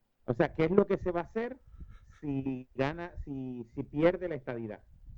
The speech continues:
O sea, si gana el no, no dice que van a ir donde le, donde el Congreso a decirle que Puerto Rico no quiere ser,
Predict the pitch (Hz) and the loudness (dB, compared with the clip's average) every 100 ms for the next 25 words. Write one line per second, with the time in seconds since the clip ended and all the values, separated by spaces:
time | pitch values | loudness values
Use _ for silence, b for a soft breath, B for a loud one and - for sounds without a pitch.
0 | - - - - - 131 139 147 175 202 | -18 -16 -16 -16 -8 -8 -6 -6 -4 -2
1 | 214 214 _ _ _ _ _ _ _ _ | -2 -2 _ _ _ _ _ _ _ _
2 | - 120 143 143 160 - 135 131 135 139 | -20 -2 -2 0 -4 -8 -6 -6 -6 -6
3 | 139 143 143 135 127 123 123 123 120 127 | -6 -6 -8 -6 -4 -4 -4 -4 -2 -4
4 | 135 175 - 120 113 120 120 127 120 120 | -2 -2 0 0 0 0 0 0 -2 -4
5 | 113 110 120 120 117 127 127 123 120 113 | -4 -6 -4 2 6 6 6 2 2 2
6 | 117 113 | -2 -4